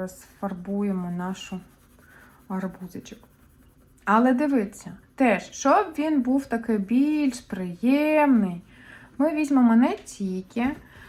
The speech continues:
помаранчевий, можна одним кольором розфарбовувати, а можна використати, використати для одного об'єкта декілька кольорів.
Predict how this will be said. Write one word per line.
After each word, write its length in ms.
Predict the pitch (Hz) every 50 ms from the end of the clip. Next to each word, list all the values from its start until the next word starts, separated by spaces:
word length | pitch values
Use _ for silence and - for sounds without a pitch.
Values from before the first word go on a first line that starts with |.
| - -
помаранчевий, 800 | - 262 262 269 277 285 277 269 277 294 277 - - 294 277 285
можна 320 | 320 539 679 659 - 381
одним 280 | 311 233 226 196 180 175
кольором 500 | - - 160 151 151 147 151 151 - 156
розфарбовувати, 760 | - - - - - - - - - - - - - - - - - - - - - _ -
а 160 | - 160 156
можна 680 | 147 143 139 143 170 226 294 392 - - 294 196 175 - -
використати, 800 | - 180 - - 180 220 277 269 - 381 330 269 - - - 175 - - - - - - - - -
використати 680 | - 214 262 359 370 480 415 320 - - - - - 202
для 280 | 202 202 202 214 214
одного 680 | - - - 226 220 240 247 247 240 220 196 180 175 170
об'єкта 640 | 175 - 208 247 - 480 - - - - 202 185 180 - - - - - - - - - - - _ - - -
декілька 720 | 262 226 226 330 349 349 - 339 311 311 - 311 302 302 302 - _ _ _ _ _ _ _ _ _ _ - - -
кольорів. 520 | - 269 269 269 269 254 254 254 247 -